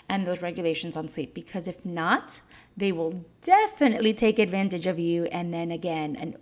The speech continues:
one, two week sleep regression can turn into months. So as you can see, there are a few things that you can do while your child is going through the eighteen-month regression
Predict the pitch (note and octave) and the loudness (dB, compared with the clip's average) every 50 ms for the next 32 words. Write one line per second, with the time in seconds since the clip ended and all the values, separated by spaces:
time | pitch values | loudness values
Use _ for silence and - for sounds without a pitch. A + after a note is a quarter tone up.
0 | _ - - F3 F3+ F#3 F#3+ G#3 G#3+ G#3+ - - G#3 G3+ F#3 G3 G3 G3 - - | _ -12 -8 -4 -2 -2 0 0 0 -2 -2 -2 -2 0 0 -2 -2 -2 -4 -4
1 | - G3 F#3+ - E3+ E3+ F3+ F3 F3+ F3 - - F#3 F#3 F#3+ F#3+ F#3+ - - - | -4 -6 -6 -6 -6 -2 -2 -2 -2 -2 -2 -4 -4 -4 -4 -4 -6 -8 -14 -20
2 | - - - _ _ - - - G3 - - - E3+ E3+ F3 E3 - - D#3+ D#3 | -20 -20 -20 _ _ -14 -6 -4 -4 -4 -2 -4 -4 -4 -4 -6 -4 -2 -2 -2
3 | D#3 - - E3+ E3+ E3 C#3 - - - - - - - - _ _ _ _ _ | -2 -2 -4 -6 -6 -6 -6 -8 -8 -8 -8 -8 -8 -10 -14 _ _ _ _ _
4 | _ _ _ _ - - - A3 A3 A3 A#3 A#3+ C#4+ D#4 - C#4+ C4+ B3 B3+ A3 | _ _ _ _ -10 -4 -2 0 2 2 4 4 4 2 4 4 4 4 4 0
5 | G#3 F#3 F#3 E3 - - F3+ F#3 G3 A3 A3+ A3+ - G3 G3 F#3+ - - E3 E3 | 0 0 0 0 2 2 2 2 2 0 0 0 -2 -2 -2 -2 0 0 0 0
6 | F3+ F3 D#3+ - E3+ - - E3+ E3+ F3+ F3 - - - - - F#3+ F#3+ G3+ A3 | 0 -4 -4 -4 -6 -6 -6 -6 -8 -8 -8 -8 -4 -2 -2 -2 0 0 0 0
7 | G#3+ - F#3 F3 F3 F3 F3 E3+ F3 D#3+ F#3+ F#3 E3 F3+ F#3+ G#3+ B3 A#3+ G3 F3 | 0 0 -2 -2 -2 -4 -4 -6 -6 -2 -2 0 0 2 4 6 6 6 4 2
8 | - - F3+ D#3+ E3 D#3+ E3+ D#3+ - - D3+ E3 D#3+ D3+ D#3 D#3+ D#3+ D3 D#3+ - | -2 -2 -2 -2 0 0 -2 -2 -2 -4 -4 -4 -4 -4 -2 -2 -2 -2 -2 -4
9 | D#3+ E3 D#3+ - - F3 D#3 D#3+ D#3 D3+ D3 - D#3 D3 - D#3 D#3 D3+ - - | -4 -6 -6 -8 -8 -8 -6 -6 -6 -8 -8 -8 -10 -6 -6 -6 -4 -4 -6 -6
10 | D3+ D3+ D3+ D3+ | -6 -6 -6 -8